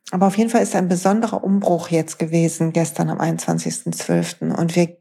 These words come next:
kehren in ein Jahr des Lichtes. Und eine meiner Lehrerinnen, meine Energielehrerin, hat gesagt, es ist, als die Menschheit in den nächsten zweitausend Jahren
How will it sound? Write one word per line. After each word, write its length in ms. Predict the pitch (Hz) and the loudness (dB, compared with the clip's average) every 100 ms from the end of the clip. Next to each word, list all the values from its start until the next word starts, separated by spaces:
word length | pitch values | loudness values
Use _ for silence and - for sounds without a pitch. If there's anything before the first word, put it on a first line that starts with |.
| - | -4
kehren 420 | - 196 196 185 | 2 2 2 0
in 240 | - 175 | 0 -2
ein 240 | - 170 170 | 0 2 4
Jahr 180 | 180 | 4
des 220 | 190 190 190 | 2 2 2
Lichtes. 460 | 202 202 - 165 | 2 0 -6 -6
Und 160 | - 165 | -4 0
eine 200 | - 180 | 2 4
meiner 280 | 180 170 156 | 4 4 2
Lehrerinnen, 840 | 160 196 214 202 208 202 208 _ _ _ _ _ _ _ - 196 | 0 0 -2 0 2 0 -2 _ _ _ _ _ _ _ -8 0
meine 160 | 180 | 2
Energielehrerin, 920 | 180 170 165 190 190 190 180 175 180 180 - - - | 4 2 2 4 4 2 0 2 0 -2 -10 -10 -8
hat 180 | - 196 | 0 2
gesagt, 400 | 190 180 180 170 | 2 2 0 0
es 180 | 170 - | -6 0
ist, 280 | - - - | -2 0 0
als 380 | 185 180 - - | 0 -2 -10 -14
die 180 | - 190 | 0 2
Menschheit 720 | 175 185 233 240 240 233 220 | 4 2 0 -2 2 2 0
in 160 | - 190 | -2 0
den 140 | 190 | 4
nächsten 400 | 190 208 208 202 | 4 2 2 -4
zweitausend 760 | 196 190 196 196 202 196 185 | -2 -2 -2 -2 -6 -4 -4
Jahren 460 | 185 175 185 196 208 | -2 0 2 0 -2